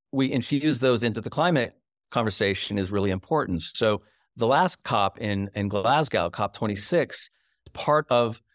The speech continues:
the continual movement of cops, they're actually recognizing for the first time that the right to a clean and healthy environment is a fundamental human right. And if you infringe upon that,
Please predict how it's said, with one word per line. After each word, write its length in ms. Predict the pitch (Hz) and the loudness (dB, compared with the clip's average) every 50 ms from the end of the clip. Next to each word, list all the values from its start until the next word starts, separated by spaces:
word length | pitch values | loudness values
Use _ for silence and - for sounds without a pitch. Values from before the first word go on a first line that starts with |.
| _ _ _ _ _ _ _ _ - | _ _ _ _ _ _ _ _ -8
the 100 | 120 120 | -8 -6
continual 640 | - - 120 117 - - 156 156 156 147 135 131 | -4 -4 -4 -2 0 2 2 4 4 4 2 2
movement 420 | 127 127 131 139 131 117 117 113 - | 2 2 2 2 2 0 -2 -2 -2
of 160 | - 120 113 | -2 -4 -4
cops, 560 | - - - 175 160 131 113 104 - - - - | -4 -4 -2 0 2 2 0 -2 -4 -6 -4 -2
they're 220 | 131 117 117 - | 0 0 0 2
actually 320 | 113 127 127 - - 127 | 0 -2 -2 -2 -2 -2
recognizing 680 | 113 104 113 120 - 139 120 117 107 101 104 98 101 101 | 0 2 0 0 0 -2 -2 0 0 0 0 0 -2 -6
for 200 | 98 - - 104 | -6 -4 -4 -4
the 80 | 101 104 | -4 -4
first 440 | - - 113 110 101 - - - - | -6 -4 -4 -4 -2 -4 -8 -10 -8
time 320 | - 165 160 147 117 101 98 | -4 -2 0 0 0 0 0
that 160 | 110 101 - | 0 -2 -2
the 100 | - 101 | -2 -2
right 300 | 98 113 117 113 113 - | 0 2 2 0 0 -4
to 140 | - - 117 | -6 -4 -4
a 60 | 98 | -4
clean 340 | - - - 123 113 113 107 | -4 -4 -2 0 0 2 2
and 140 | 104 101 104 | 0 -2 -2
healthy 260 | 107 110 98 - 110 | -2 -2 -2 -2 -4
environment 640 | 98 95 90 92 110 131 139 131 113 98 95 98 - _ _ _ _ _ _ _ _ | -6 -6 -4 -2 0 0 2 2 2 0 0 -2 -4 _ _ _ _ _ _ _ _
is 300 | - 135 131 123 117 107 101 | 0 2 2 2 2 0 -2
a 120 | 113 110 | -4 -4
fundamental 580 | 104 - - 110 107 101 101 98 98 98 95 92 | -4 -2 -2 -2 0 0 0 0 0 0 0 -4
human 340 | 92 - - - 98 92 92 | -6 -8 -8 -6 -6 -4 -2
right. 300 | 95 98 95 87 87 - - | 0 0 -2 -2 -4 -6 -4
And 120 | 104 107 | -2 -2
if 140 | 110 104 - | -2 -2 -2
you 140 | 117 113 110 | 0 0 0
infringe 560 | 110 107 101 101 - - 156 180 196 185 131 | 0 -2 -4 -6 -4 -2 0 2 2 2 2
upon 320 | 120 - - 107 98 95 95 | 0 0 0 0 0 0 0
that, 220 | 95 92 95 - | 0 -2 -2 -4